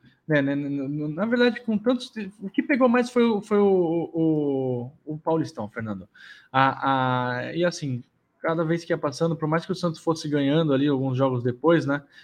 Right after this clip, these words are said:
a torcida tava revoltada com aquela derrota, muito revoltada, porque ali bateu quinze anos de fila, né, e aí não restou,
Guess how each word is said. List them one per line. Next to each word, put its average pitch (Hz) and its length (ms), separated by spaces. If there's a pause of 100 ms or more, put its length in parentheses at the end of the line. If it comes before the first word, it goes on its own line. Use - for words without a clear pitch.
(240)
a 143 100
torcida 147 360
tava 143 220
revoltada 135 560
com 127 120
aquela 123 240
derrota, 117 460
muito 139 300
revoltada, 123 520
porque 127 160
ali 127 120
bateu 127 300
quinze 180 440
anos 151 280
de 123 120
fila, 143 400
né, 123 180 (540)
e 139 100
aí 139 160
não 147 180
restou, 151 480